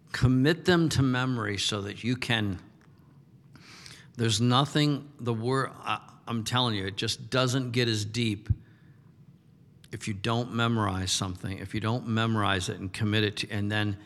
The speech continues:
and then ruminate over it. Like, I really start going deeper when I take the time to do that. And with our distractions and our age and our whatever, we have a thousand excuses not to do that, to stop doing that.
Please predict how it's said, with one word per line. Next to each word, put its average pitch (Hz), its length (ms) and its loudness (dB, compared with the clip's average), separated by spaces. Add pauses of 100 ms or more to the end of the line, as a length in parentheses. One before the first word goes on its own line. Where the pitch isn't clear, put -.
(360)
and 101 160 -2
then 104 360 2 (140)
ruminate 110 680 2
over 95 340 -2
it. 92 100 -4
Like, 95 220 0 (480)
I 113 60 -6
really 113 640 2
start 107 380 0
going 104 300 4
deeper 107 380 0
when 92 220 -4
I 95 200 -4 (140)
take 107 300 -6
the 120 80 -6
time 104 360 -2
to 104 60 -6
do 104 200 -4
that. 95 240 -8 (760)
And 117 220 0
with 120 240 0 (140)
our 98 360 0 (880)
distractions 185 1000 2 (880)
and 98 140 -2
our 90 280 -2
age 165 540 4
and 110 100 2
our 98 220 -2
whatever, 143 680 2
we 113 200 0
have 107 220 2
a 101 60 -4
thousand 131 420 2
excuses 123 680 0
not 113 340 -4
to 110 100 -2
do 120 240 2
that, 92 240 -6
to 98 100 -6
stop 104 340 -2
doing 110 260 0
that. 82 200 -10